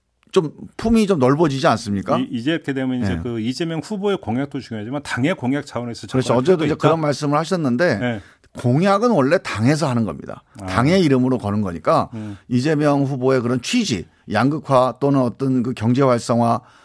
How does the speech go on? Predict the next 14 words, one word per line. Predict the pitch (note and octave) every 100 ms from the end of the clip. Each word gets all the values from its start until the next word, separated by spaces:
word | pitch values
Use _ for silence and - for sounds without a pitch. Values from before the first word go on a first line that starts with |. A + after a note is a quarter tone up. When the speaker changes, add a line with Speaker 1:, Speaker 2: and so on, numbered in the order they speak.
| _
Speaker 1:
또는 | C#3+ C3+ A#2+
뭐 | A#2+
서민 | D3 E3 D3+ C3 -
지원 | - B2+ B2+ A#2+
뭐 | B2 C#3+
이런 | C#3+ F3+ -
취지들을 | - A#3 A#3+ D#3 C3+ F3+ A2 - - -
살려낼 | - G#3 A#3+ A#3+ A3 G3
수 | D3 E3+
있는 | D#3+ D3+ C#3
그런 | C#3
정책으로 | B2 C#3 D3+ E3+ G#2+ C3+ A#2+ - _ _ _
함께 | - A3 G#3
복지와 | C3+ C#3 - F3 E3+ D3